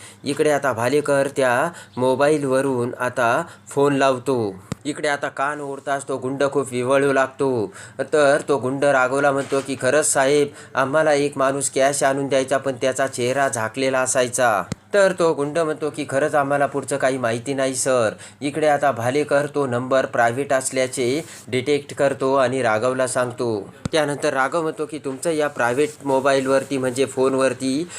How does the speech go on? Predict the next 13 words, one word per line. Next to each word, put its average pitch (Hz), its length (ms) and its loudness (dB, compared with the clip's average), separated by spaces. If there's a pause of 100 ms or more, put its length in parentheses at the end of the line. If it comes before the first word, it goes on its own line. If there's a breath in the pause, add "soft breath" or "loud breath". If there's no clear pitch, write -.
(160 loud breath)
कधी 139 220 0
बोलणं 131 360 2
झालं 120 340 2
काय 135 360 4 (280 loud breath)
आणि 147 480 -2 (260 loud breath)
त्यावरती 147 760 0 (180 loud breath)
पुरुष 143 320 0
बोलत 147 300 2
होता 139 280 0
की 139 160 -4
स्त्री 139 220 0
बोलत 135 440 0
होती?" 123 520 -4